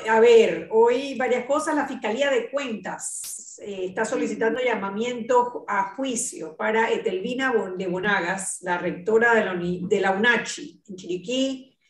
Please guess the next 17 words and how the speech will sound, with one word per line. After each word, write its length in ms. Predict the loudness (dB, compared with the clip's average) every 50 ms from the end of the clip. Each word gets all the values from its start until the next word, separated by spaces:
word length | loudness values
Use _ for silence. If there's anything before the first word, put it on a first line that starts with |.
| _ _ _ _ _ _ _ _ _ _ 4
eh, 880 | 6 8 8 8 8 6 6 4 2 0 0 0 0 0 0 -2 -6 0 4
por 140 | 6 6 8
la 100 | 6 4
supuesta 440 | 4 2 4 4 4 6 6 4
duplicidad 720 | 4 6 4 2 2 2 2 2 2 4 4 6 6 8
de 100 | 6 6
salarios. 520 | 4 4 2 6 6 8 8 6 6 4 0
Esta 140 | 0 -2 -2
es 40 |
una 100 | -4 -4
investigación 600 | -4 -4 -4 0 0 0 0 0 0 0 0 0
que 140 | 4 2 2
viene 500 | 4 2 -2 -2 -2 -4 -4 -4 -6 0 2
desde 340 | 2 2 2 0 -2 -4
el 80 | -4 -4
gobierno 460 | -2 -2 -2 -2 -2 -2 -4 -4 -4
pasado. 640 | -4 -4 -2 2 2 4 4 4 2 -2 -6 -12